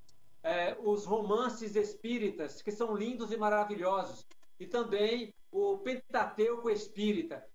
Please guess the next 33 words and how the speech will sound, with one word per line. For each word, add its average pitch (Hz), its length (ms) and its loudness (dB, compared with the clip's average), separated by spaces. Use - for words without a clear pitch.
Então, 233 300 0
lá 262 300 4
com 233 180 -4
doze 233 340 0
anos 220 220 0
de 220 80 0
idade, 190 520 2
eu 196 160 2
sofri 208 400 0
muita 247 340 -4
influência, 196 880 -2
é, 175 480 0
espiritual, 208 920 2
e 196 140 -6
foi 233 160 0
através 220 520 2
desses 262 460 0
livros, 190 420 -2
dos 214 180 -4
romances, 208 600 0
por 233 200 2
isso 294 240 -4
que 294 60 0
eu 262 120 4
tenho 233 200 2
uma 233 160 2
ten-, 220 300 -4
uma 208 160 2
tendência 214 540 -2
de 202 140 0
escrever 208 840 2
prosa, 202 760 0
né? 202 360 -2